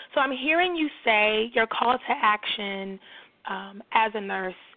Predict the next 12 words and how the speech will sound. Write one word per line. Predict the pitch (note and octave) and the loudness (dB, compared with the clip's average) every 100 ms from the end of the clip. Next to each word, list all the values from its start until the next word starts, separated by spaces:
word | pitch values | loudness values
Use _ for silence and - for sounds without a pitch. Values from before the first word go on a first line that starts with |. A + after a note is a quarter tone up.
| - - _ _ - | -20 -20 _ _ -2
and | A#3 A3+ | 2 4
as | G#3+ G3+ | 2 0
a | |
believer | F#3+ G3 G3 F#3+ G3+ G3+ - - | -4 -4 -4 -4 -4 -4 -4 2
is | G#3+ G#3+ G#3 G3+ G3+ - | 2 4 0 -2 -4 -4
essentially | A3 C#4+ B3 F4 F4+ E4+ | -2 -2 2 4 4 2
like | B3 | -2
a | B3 | 0
ministry | A3+ A#3 D4+ E4+ - F#3+ F3+ F#3+ A3+ - - - | 2 2 2 0 0 0 2 0 -2 -8 -10 -2
around | A3 G3+ G3+ G3+ G3+ F#3+ G3 - - | 2 4 2 2 -2 -4 -8 -12 -14
helping | - A#3 A#3 A#3 | -2 -2 0 -2
to | A3 | -2